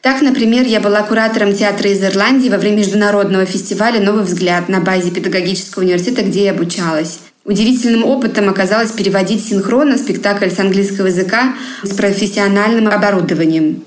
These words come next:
Зрители сидели в наушниках, а я в кабинке переводчика. Во время международного танцевального фестиваля Open Look в Петербурге я переводила танцевальные классы зарубежных мастеров, а также сопровождала группу из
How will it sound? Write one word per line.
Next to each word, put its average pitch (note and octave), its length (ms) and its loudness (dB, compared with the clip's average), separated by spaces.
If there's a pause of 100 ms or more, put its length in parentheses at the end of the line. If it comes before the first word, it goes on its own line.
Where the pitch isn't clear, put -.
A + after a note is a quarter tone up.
(120)
Зрители G3 460 0
сидели F#3+ 540 0
в F3 120 -2
наушниках, G3 840 0
а F#3+ 100 -2
я G#3 160 2
в B3+ 60 -2
кабинке G#3+ 440 0
переводчика. D#3 680 -2 (340)
Во G3+ 100 0
время B3+ 240 4
международного A#3 760 2
танцевального G#3+ 600 2
фестиваля G3+ 560 0
Open G3+ 340 0
Look F#4 320 -2 (180)
в - 60 -16
Петербурге G3+ 580 0
я A3 160 2
переводила A#3 540 2
танцевальные G#3+ 640 0
классы A3 480 0
зарубежных G#3+ 540 0
мастеров, F#3+ 560 0 (520)
а G3+ 100 -6
также C4+ 300 2
сопровождала G#3 640 0
группу G#3 280 -2
из A#3+ 180 -2